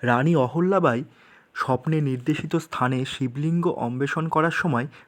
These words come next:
খনন কার্য করতে করতে এই গুহ্যকালী মূর্তি পান এবং কাশীরাজ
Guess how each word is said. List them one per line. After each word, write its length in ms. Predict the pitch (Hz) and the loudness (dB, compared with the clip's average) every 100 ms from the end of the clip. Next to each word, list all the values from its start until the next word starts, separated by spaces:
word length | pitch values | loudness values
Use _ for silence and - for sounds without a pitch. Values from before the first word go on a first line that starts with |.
| - | -8
খনন 380 | - 131 165 185 | -4 0 0 0
কার্য 300 | 185 170 170 | 0 0 -2
করতে 360 | 135 123 151 | -2 -2 -2
করতে 400 | 151 160 - 117 - - _ | -2 -4 -4 -8 -8 -20 _
এই 240 | 131 151 160 | 0 2 2
গুহ্যকালী 600 | 131 120 156 151 156 151 | -2 -4 -2 0 0 0
মূর্তি 340 | 127 - 110 | -2 -6 -10
পান 240 | 110 117 - _ _ - | -8 -10 -14 _ _ -4
এবং 240 | 127 135 135 | -2 -2 -2
কাশীরাজ 600 | 117 110 175 160 113 | -2 0 2 2 2